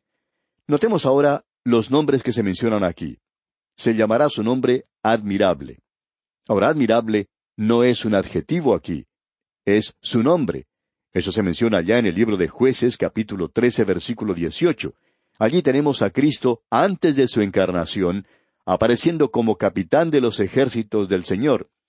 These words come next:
Y allí leemos, "Y el ángel de Jehová respondió, ¿Por qué preguntas por mi nombre, que es admirable?". Ese es su nombre. El Señor Jesucristo dijo cuando estuvo en esta tierra, "Nadie conoce al Hijo sino el Padre".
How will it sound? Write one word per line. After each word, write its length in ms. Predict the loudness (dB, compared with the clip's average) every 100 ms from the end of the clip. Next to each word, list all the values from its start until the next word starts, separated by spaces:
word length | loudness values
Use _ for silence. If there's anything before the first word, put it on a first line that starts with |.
| _ _
Y 100 | -2
allí 160 | 0 2
leemos, 500 | 2 2 2 -2 -8 _ _ _
"Y 140 | -2
el 80 | 0
ángel 400 | 0 0 -2 0
de 140 | 0
Jehová 380 | 0 -2 0 0
respondió, 680 | 0 -2 -4 -6 0 0 0 _ _ _ _ _
¿Por 200 | -4 -4 0
qué 160 | 0
preguntas 540 | 2 2 2 0 -2 0
por 160 | -2
mi 80 | 0
nombre, 460 | 0 0 0 -4 -6 _ _ _
que 340 | -2 2 2
es 220 | 0 -4 -16 _ _
admirable?". 680 | -2 0 0 0 0 -2 -6 _ _ _ _ _ _ _ _
Ese 280 | -2 0 2
es 100 | 2
su 120 | 0
nombre. 360 | -2 -2 -8 -16 _ _ _ -2
El 100 | -2
Señor 260 | 0 0
Jesucristo 540 | 0 -4 -2 -2 0 0
dijo 260 | 0 0
cuando 220 | 0 0 -2
estuvo 340 | -2 0 0
en 60 | 0
esta 240 | -2 -4
tierra, 440 | 0 0 0 -2 -4 _ _ -14
"Nadie 600 | -4 0 2 2 0 0
conoce 440 | 0 0 0 0
al 120 | 0 0
Hijo 420 | -2 -2 -4 -2
sino 260 | -2 0
el 80 | 0
Padre". 440 | 0 0 0 -6